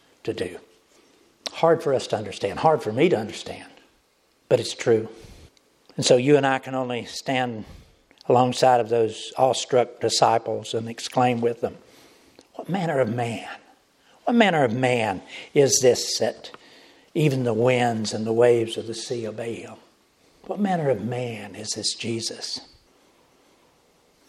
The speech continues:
Now, yes, again, in his humanity, Jesus was just like us in many ways. And yes, he was frail. He hungered and he thirsted.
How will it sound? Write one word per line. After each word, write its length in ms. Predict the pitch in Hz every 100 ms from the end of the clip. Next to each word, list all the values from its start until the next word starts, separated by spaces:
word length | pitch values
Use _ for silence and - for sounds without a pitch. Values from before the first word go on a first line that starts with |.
| - - _ _ -
Now, 100 | 147
yes, 300 | 131 131 -
again, 280 | 127 143 135
in 140 | 139
his 220 | 123 147
humanity, 680 | - 135 127 120 117 127 135 - - -
Jesus 540 | - 117 113 143 -
was 180 | 123 -
just 360 | - 117 -
like 280 | 120 110 120
us 280 | 117 113 -
in 100 | 113
many 180 | 110 107
ways. 520 | 104 - - - - - _ _ _ _ -
And 140 | 120
yes, 220 | 120 127
he 100 | -
was 160 | 123 139
frail. 480 | - 127 113 117 - - _ _ _ -
He 100 | -
hungered 500 | 120 147 131 127 139
and 120 | 110
he 60 | 110
thirsted. 600 | - 131 131 - 143 147